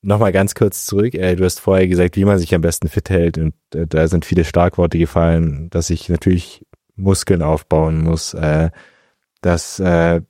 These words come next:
Bewegung an sich wichtig ist, dass es auch mal brennen muss und so weiter.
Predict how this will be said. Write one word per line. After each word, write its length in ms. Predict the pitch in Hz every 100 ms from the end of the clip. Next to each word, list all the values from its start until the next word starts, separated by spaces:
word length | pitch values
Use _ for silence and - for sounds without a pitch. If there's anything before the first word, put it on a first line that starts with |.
| _
Bewegung 460 | 90 87 87 87
an 160 | 82 87
sich 240 | 90 92 92
wichtig 340 | 87 - 85
ist, 320 | 87 82 - 85
dass 100 | 85
es 60 |
auch 120 | 82
mal 120 | 85 85
brennen 340 | - 90 87
muss 240 | 82 80 -
und 100 | 85
so 120 | 80
weiter. 360 | 80 82 92